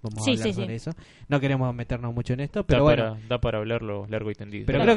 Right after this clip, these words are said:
Speaker 1: que hace
Speaker 2: Los
Speaker 1: un,
Speaker 2: detalles.
Speaker 1: hace un buen círculo. Me parece que no es un, no es una cuestión que esté mal hecha,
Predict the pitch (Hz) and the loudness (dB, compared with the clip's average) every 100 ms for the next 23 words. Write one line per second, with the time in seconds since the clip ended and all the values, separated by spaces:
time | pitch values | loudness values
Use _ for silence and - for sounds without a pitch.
0 | 196 185 240 240 262 - 262 247 - 220 | 8 6 6 6 4 6 6 6 2 0
1 | 220 247 294 254 233 240 - 147 127 117 | 2 2 4 2 2 -2 -2 -2 -4 -6
2 | 131 143 170 196 156 170 - 156 135 127 | -6 -4 -4 -6 -6 -8 -8 -10 -12 -16
3 | 123 123 151 - 135 123 120 139 131 123 | -16 -10 -8 -8 -8 -6 -6 -6 -4 -6
4 | 123 127 131 127 120 | -4 -2 -2 -2 -6